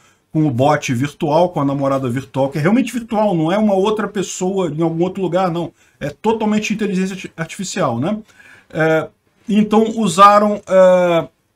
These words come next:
interações abusivas, né? Falando grosserias pra, pra robô virtual, enfim, falando um monte de, de coisas lá.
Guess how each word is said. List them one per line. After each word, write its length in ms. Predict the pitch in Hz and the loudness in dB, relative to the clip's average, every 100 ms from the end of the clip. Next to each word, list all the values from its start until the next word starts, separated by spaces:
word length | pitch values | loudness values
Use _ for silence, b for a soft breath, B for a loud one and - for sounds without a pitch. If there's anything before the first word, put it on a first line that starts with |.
| _ _ _ _ _ _ | _ _ _ _ _ _
interações 840 | 202 208 226 214 190 - 220 202 214 | -2 0 2 2 2 2 2 4 2
abusivas, 880 | 202 185 123 165 190 110 110 98 | 2 0 0 2 2 0 -4 -6
né? 200 | 123 170 170 | -2 -2 -2
Falando 640 | 180 139 165 185 151 120 | -2 0 2 2 0 -2
grosserias 1080 | 95 120 165 - - 127 151 190 170 127 - | -4 -2 -2 -2 -2 -2 -2 0 0 -2 -4
pra, 320 | 143 131 113 b b b b _ | -6 -6 -6 b b b b _
pra 520 | 143 131 127 123 113 | -2 2 2 2 0
robô 580 | 117 117 127 123 165 147 | -2 0 0 2 2 2
virtual, 800 | 123 135 - 117 165 185 165 151 | 0 -4 -4 0 2 4 2 0
enfim, 280 | 180 180 135 | -4 -4 -4
falando 360 | 170 160 180 | -2 -2 -2
um 40 | 160 | -2
monte 280 | 165 170 | -4 -4
de, 100 | 170 | -8
de 360 | 156 135 147 131 | -8 -8 -6 -6
coisas 440 | 117 147 151 147 | -4 -2 -2 -4
lá. 240 | 135 147 | -4 -2